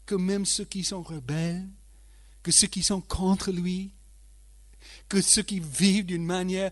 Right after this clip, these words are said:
tout à fait contraire à ce qu'il dit, il les aime toujours. Et je crois que peut-être c'est la révélation ici, mais Dieu qui est riche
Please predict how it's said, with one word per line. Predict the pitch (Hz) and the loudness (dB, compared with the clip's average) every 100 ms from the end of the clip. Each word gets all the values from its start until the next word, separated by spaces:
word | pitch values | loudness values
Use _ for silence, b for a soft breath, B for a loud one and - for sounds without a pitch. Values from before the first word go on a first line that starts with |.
| B B | B B
tout | - 214 | -6 -4
à | 190 | -2
fait | - 196 | 0 0
contraire | - 185 180 190 180 | 2 -2 -2 -4 -4
à | 180 | -4
ce | - | -4
qu'il | 151 180 147 | -6 -10 -8
dit, | 123 127 123 - - - - - | -8 -8 -16 -20 -20 -20 -20 -14
il | 127 | -6
les | 127 123 | -4 -4
aime | 127 127 | -8 -8
toujours. | 131 113 131 131 B B B B | -10 -10 -12 -16 B B B B
Et | 208 - B | -8 -8 B
je | - 190 | -12 -8
crois | 202 185 | -8 -6
que | 160 B B - | -8 B B -8
peut-être | 165 - 175 - 151 B B | -6 -4 -6 -4 -8 B B
c'est | - 170 151 139 135 101 151 | 0 2 4 2 0 -4 -10
la | 151 156 143 | -10 -10 -8
révélation | 151 143 151 147 - 143 | -6 -6 -4 -2 -2 -2
ici, | 147 143 156 - | 0 0 -2 -6
mais | 151 147 | -4 -4
Dieu | 120 143 156 139 B B - | -4 -4 -4 -6 B B -4
qui | 170 | 0
est | 147 131 B B - | 0 -2 B B -14
riche | 110 104 131 175 175 - - | -12 -6 2 4 6 6 4